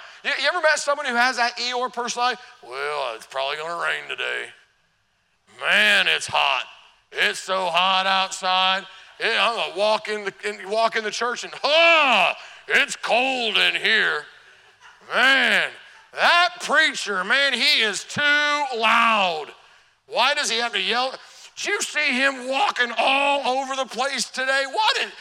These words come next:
can he not stay put? By the way, I'll tell you why I do it. Because there's a camera back there. And I, every time I move, someone has to get up and move the camera. I love it. It is awesome. I know how to push buttons.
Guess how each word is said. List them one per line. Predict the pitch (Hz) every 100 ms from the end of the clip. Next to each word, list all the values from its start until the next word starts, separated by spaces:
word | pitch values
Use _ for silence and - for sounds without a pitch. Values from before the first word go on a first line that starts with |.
| -
can | - 240
he | 233 349
not | 320 277 294 294
stay | - 269 285 254 -
put? | - 262 302 - - - 220
By | 240
the |
way, | 254 240 - -
I'll | 208
tell | - 262
you | 240
why | 208 190
I | 180
do | 202 175
it. | 120 - _ _ _ _ _
Because | 185 247 214
there's | 220
a | 214
camera | 240 240 196
back | 165 143 -
there. | 127 95 - _ _ _ _ _ -
And | 170
I, | 208 220
every | 233 262
time | 240 247 240
I | 240
move, | 262 226
someone | - 226 240
has | 226
to | 196
get | 220
up | 233
and | 226
move | 220 214
the | 214
camera. | 220 233 180
I | 185
love | 202 196 214 240 233
it. | 208 - - - - - - - - 202
It | 254
is | 247
awesome. | 208 233 277 294 254 147
I | 190
know | 247 254
how | 254
to | 247
push | 247 240 180
buttons. | 247 - 170 131